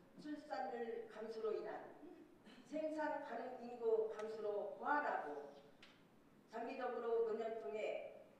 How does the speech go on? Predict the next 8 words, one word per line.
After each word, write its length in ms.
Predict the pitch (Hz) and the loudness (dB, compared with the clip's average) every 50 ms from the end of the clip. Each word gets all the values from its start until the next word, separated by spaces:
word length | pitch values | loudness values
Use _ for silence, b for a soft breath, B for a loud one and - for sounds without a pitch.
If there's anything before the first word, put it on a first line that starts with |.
| - - - | -20 -16 -6
경제적 640 | - 220 254 269 285 277 269 269 262 - - - - | -2 -2 0 2 2 2 4 4 4 2 2 0 -2
자립을 1300 | 220 220 220 226 226 226 - - - - - - - - - - - - 226 233 233 233 233 226 226 214 - | -2 -2 -2 -4 -4 -6 -6 -10 -12 -14 -18 -20 -20 -20 -20 -20 -18 -12 -10 -8 -6 -6 -6 -6 -6 -8 -10
촉진함으로써 1120 | 330 - - 349 349 320 285 - 240 233 - - - - - - - - 640 - - - - - - - - - - - - - | -12 -10 -8 -6 -6 -6 -4 -4 -4 -4 -4 -4 -6 -6 -6 -4 -2 -2 0 0 -2 -4 -6 -10 -12 -16 -18 -20 -20 -20 -18 -8
사회적 720 | - 294 302 294 285 294 285 285 277 294 - - - - - | -4 -2 0 0 0 0 2 2 2 2 0 -4 -6 -4 -2
재경 380 | 220 220 233 247 247 240 226 | 0 2 4 4 4 2 2
부담을 480 | 220 220 214 208 208 208 208 202 202 - | 0 2 4 4 4 4 4 0 0 -2
줄이는 460 | 247 - 285 285 - - - - - | -4 -4 -4 -4 -4 -4 -4 -4 -6
데 440 | - - - - - - - - | -6 -4 -4 -4 -6 -8 -10 -14